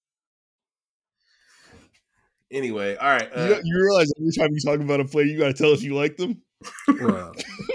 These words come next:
Speaker 1: <laughs>
Speaker 3: no, or, or I,
Speaker 2: I
Speaker 3: or
Speaker 2: like
Speaker 3: I, or I say I hate him, or I'd be like, "Fuck him."
Speaker 2: <laughs> Exactly.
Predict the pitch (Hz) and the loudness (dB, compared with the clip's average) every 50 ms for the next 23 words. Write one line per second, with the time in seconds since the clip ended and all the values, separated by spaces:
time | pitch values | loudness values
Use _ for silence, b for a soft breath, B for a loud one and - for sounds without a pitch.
0 | - - - - - - - - - - - - 523 415 311 156 143 139 135 - | -8 -10 -8 -8 -8 -8 -6 -6 -8 -8 -6 -6 -6 -4 -2 0 0 0 0 0
1 | - 120 120 120 127 - 269 269 - 117 113 110 123 123 120 123 123 123 123 120 | 0 0 2 2 2 4 4 4 4 4 2 0 -2 -4 -4 -2 0 0 0 0
2 | - - 143 127 110 113 120 143 156 127 120 131 135 135 101 101 107 110 104 107 | 0 0 -2 0 0 0 -2 -2 -2 -2 -4 -8 -10 -12 -8 -6 -4 -4 -4 -6
3 | 104 98 92 - - 131 123 123 - 110 104 117 127 - - - - - - - | -8 -10 -12 -12 -10 -8 -8 -8 -8 -10 -12 -14 -14 -12 -4 -2 -2 -2 -2 -4
4 | 156 151 151 156 175 185 175 185 175 - - 151 151 135 143 | -8 -8 -6 -2 0 2 2 2 0 -2 -2 0 2 2 2